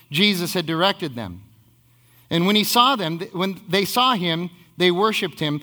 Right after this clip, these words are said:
but some doubted. And Jesus came and said to them, "All authority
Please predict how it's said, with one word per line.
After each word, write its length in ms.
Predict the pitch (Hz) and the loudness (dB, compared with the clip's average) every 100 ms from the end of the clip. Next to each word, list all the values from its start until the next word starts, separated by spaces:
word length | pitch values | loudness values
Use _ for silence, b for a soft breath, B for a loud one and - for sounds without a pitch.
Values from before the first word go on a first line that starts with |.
| B | B
but 140 | - 196 | -6 -4
some 260 | - 202 | 0 0
doubted. 400 | 208 147 135 160 185 - _ _ _ _ _ _ _ - - | 2 2 0 -4 -10 -20 _ _ _ _ _ _ _ -14 -4
And 100 | 180 | 2
Jesus 360 | 254 240 233 | 2 2 -2
came 340 | - 254 214 180 | 2 2 2 0
and 100 | - | -2
said 240 | 214 208 | -2 -2
to 60 | 175 | -2
them, 300 | 139 107 - B B B | -2 -4 -10 B B B
"All 280 | 214 247 | 4 6
authority 580 | 262 - 214 180 147 170 | 2 0 0 0 -2 -8